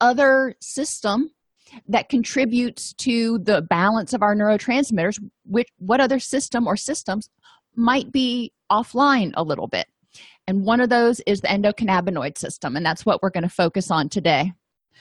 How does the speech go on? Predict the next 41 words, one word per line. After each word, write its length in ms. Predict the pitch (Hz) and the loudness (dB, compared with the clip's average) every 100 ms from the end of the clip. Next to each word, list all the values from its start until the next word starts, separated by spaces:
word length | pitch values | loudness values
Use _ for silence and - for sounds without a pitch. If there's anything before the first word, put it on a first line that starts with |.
| - - _ _ _ _ _ - | -20 -20 _ _ _ _ _ -4
Let's 160 | 381 | 0
talk 200 | 427 381 | 0 0
a 40 | 294 | 0
little 380 | 330 392 392 | 0 2 4
bit 140 | 311 349 | 2 2
about 240 | 311 311 | 2 2
those 180 | 294 285 | 0 0
receptors. 640 | 285 - 185 - 180 180 | -6 -2 -4 0 -2 0
I 100 | 220 | 0
know 160 | 226 240 | 2 2
it 140 | 208 | 0
gets 160 | 233 - | -4 -4
kinda 280 | 262 220 254 - | 0 0 -2 -4
tedious 460 | 254 214 190 202 - | -2 0 0 0 0
going 300 | 196 202 196 | 0 0 0
into 240 | 202 214 | -4 0
the, 300 | 185 180 165 - - | 2 4 2 -6 -6
um, 360 | 220 196 147 117 | 0 2 0 0
neuropsychology 1000 | 214 208 202 - 185 180 170 165 190 170 | 2 4 2 0 0 2 2 0 0 0
of 120 | 156 | 0
it, 160 | 156 - | -2 0
but 240 | 202 180 - | 2 2 -2
let's 260 | 214 226 - | 0 0 0
go 120 | 240 | 0
ahead 160 | 240 202 | 2 2
and 60 | |
talk 200 | 196 156 | 0 -2
about 220 | - 110 | -4 -6
that. 160 | 123 - 185 _ _ - - - _ | -4 -4 -8 _ _ -20 -20 -20 _
C 320 | - - 339 | -12 -2 0
B 180 | 359 330 | 2 0
D 320 | 311 302 302 - | 0 0 -2 -4
and 200 | 240 214 | -6 -6
T 280 | - 302 294 | -4 0 2
H 260 | 254 - | 0 -2
C, 420 | - 170 95 165 202 _ | -6 -4 -4 -6 -10 _
so 300 | - 190 175 - _ | -2 0 0 -6 _
two 240 | - 294 294 | -2 2 2
of 180 | 262 247 | 2 2
your, 500 | 240 233 220 220 - - _ 202 | 4 4 4 2 -2 -14 _ -2
um, 580 | 196 185 151 117 202 | 0 0 -2 -8 -14